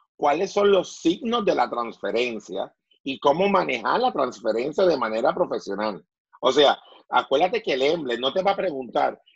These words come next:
"¿Qué es transferencia?". Eso sería fácil. El emble te va a, a, a, a,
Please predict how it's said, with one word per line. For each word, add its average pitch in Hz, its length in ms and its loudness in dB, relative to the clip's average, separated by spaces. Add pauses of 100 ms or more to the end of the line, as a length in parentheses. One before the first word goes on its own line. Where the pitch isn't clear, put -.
(100)
"¿Qué 180 220 4
es 190 80 -4
transferencia?". 147 880 -6
Eso 160 260 -12
sería 107 320 -10
fácil. 120 440 -4 (360)
El 143 180 -4
emble 160 360 -4
te 180 120 0
va 147 300 2
a, 131 340 0 (440)
a, 131 220 -2 (580)
a, - 80 -20 (520)
a, 107 920 -6